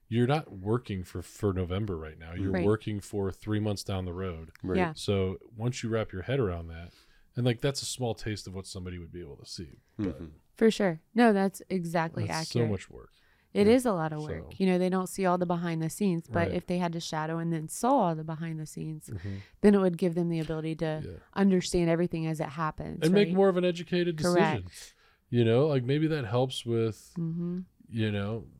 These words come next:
Speaker 1: the fallout of, of, of new agents.
Speaker 2: Absolutely.
Speaker 1: You know, and, and the retention.
Speaker 2: For sure.
Speaker 1: So
Speaker 2: We've had so many agents get licensed, and then once they were actually in it doing it, they were like, "No, this is not
Speaker 1: Heck
Speaker 2: for
Speaker 1: no.
Speaker 2: me."
Speaker 1: Yep.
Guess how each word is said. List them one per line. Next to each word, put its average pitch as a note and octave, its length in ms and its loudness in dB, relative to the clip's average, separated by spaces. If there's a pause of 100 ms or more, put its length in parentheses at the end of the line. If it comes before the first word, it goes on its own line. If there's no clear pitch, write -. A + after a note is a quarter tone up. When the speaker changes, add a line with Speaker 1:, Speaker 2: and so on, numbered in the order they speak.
(280)
Speaker 1:
the A2+ 80 -4
fallout A2 580 -2
of, F#2 220 -8
of, G2 360 -8
of F#2+ 200 -8
new G2 200 -2
agents. A2 300 -6
Speaker 2:
Absolutely. D#3+ 480 0
Speaker 1:
You F#2+ 80 -4
know, F#2 260 -6
and, G2 300 -8
and G2+ 100 -10
the F#2+ 60 -8
retention. F#2 640 -8 (100)
Speaker 2:
For F3+ 140 0
sure. D#3 200 -4
Speaker 1:
So F2+ 440 -8
Speaker 2:
We've G3+ 160 6
had F#3+ 200 2
so F3+ 180 4
many F3 180 0
agents E3 340 -2
get - 200 -8
licensed, D#3+ 420 -6
and E3 140 0
then D#3 140 0
once D#3+ 200 -4
they D#3+ 120 -6
were D#3 100 -4
actually D3+ 320 -8
in D#3 100 -4
it D3+ 140 -4
doing D3+ 200 -2
it, D3 120 -6
they D3+ 100 -4
were D#3 80 -4
like, D#3 240 -8
"No, D#3 220 -6 (100)
this F3+ 180 -4
is G#2 120 -2
not D3+ 160 -2
Speaker 1:
Heck G#3 80 -8
Speaker 2:
for - 80 -6
Speaker 1:
no. G#2+ 60 -4
Speaker 2:
me." A#2+ 260 -2 (100)
Speaker 1:
Yep. G2+ 200 -6